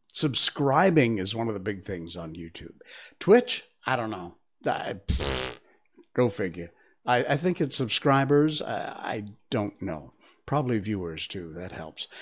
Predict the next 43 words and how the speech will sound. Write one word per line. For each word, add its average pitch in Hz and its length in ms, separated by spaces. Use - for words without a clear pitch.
And, 113 380
uh, 113 140
Facebook, 147 420
of 117 140
course, 113 340
it's 104 180
kind 131 220
of 117 60
a 117 40
combination 107 640
of 95 120
liking, 95 500
sharing, 90 720
followers, 90 720
that 92 160
kind 82 200
of - 80
thing. - 220
Whatever 156 360
it 147 40
is, 139 280
wherever 123 320
you 123 100
may 120 140
be 113 100
watching, 107 460
please 110 420
do 127 140
me 120 100
the 107 120
favor, 95 420
like, 98 380
share, 90 380
follow. 82 500
If 160 200
you, 156 380
uh, 135 180
w-, 151 320
are 135 180
so 190 240
inclined, 107 500
also, 117 460
I, 101 240